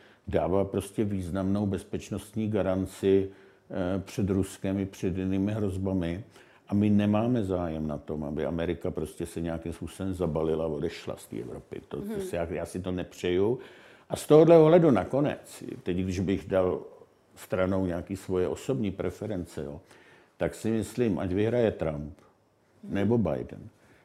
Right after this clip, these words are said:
Speaker 1: že tohle je jakoby v pořádku, že se neotřese na to v základech, ale, eh, problém je jeden, pokud nebude vítěz, pokud se povede ta bitva dál,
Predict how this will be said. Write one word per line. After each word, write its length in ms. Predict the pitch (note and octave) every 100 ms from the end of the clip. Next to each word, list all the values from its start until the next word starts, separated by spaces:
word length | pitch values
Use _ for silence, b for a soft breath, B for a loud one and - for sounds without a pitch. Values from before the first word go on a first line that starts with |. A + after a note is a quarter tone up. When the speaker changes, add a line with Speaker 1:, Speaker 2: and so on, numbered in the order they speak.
| b
Speaker 1:
že 280 | - E2+ G#3
tohle 300 | G#3 A2 A#2+
je 60 | A#2+
jakoby 360 | G#2+ B2+ A#2+
v 100 | -
pořádku, 800 | - F2+ F#2 F#2 D#2+ - - -
že 360 | D#2+ D#2 E2 D#2+ D2
se 180 | - G2+
neotřese 640 | G2+ G#2 - E2 - E2+
na 120 | D2
to 140 | C#2+ D2+
v 60 |
základech, 840 | D2 D2 - D#2+ D#2+ D#2+ F#2 - - b b b b -
ale, 300 | F2 D#2+ D#2 -
eh, 200 | G2+ - - _ - D#2+ E2 E2
problém 480 | F#2+ - F#2+ A2+ B2+
je 60 | B2+
jeden, 300 | C3 D#2+ D#2
pokud 380 | D#2+ - G2
nebude 320 | F#2+ F2+ A2 G2+
vítěz, 520 | F2 C#2+ D2 E2 -
pokud 420 | - E2 F#2 -
se 180 | - G#2
povede 420 | - F#2+ F#2+ G2
ta 140 | G2+
bitva 380 | G2 F#2+ - G#2
dál, 440 | G2+ F#2+ F2 G2